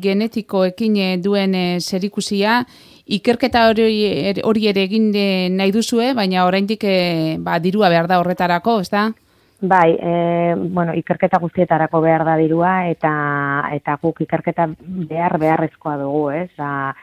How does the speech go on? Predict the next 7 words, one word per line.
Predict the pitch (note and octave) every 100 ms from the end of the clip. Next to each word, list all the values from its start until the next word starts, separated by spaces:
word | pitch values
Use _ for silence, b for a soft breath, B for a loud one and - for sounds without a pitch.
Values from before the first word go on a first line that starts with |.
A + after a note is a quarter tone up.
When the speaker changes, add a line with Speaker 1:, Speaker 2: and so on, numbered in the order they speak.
| B B B
Speaker 2:
gaixotasun | D3+ C#3+ D#3+ D3 D#3
berri | D3 D3+
bada, | D3+ E3 A3 A#3+ G3+
eta, | D#3+ D3 C#3+ C#3 C3+ -
pues, | C#3+
nondik | D3+ D3+ D#3 D3+
datorren, | D#3 D3 D#3 F3 F#3+ F#3 F#3+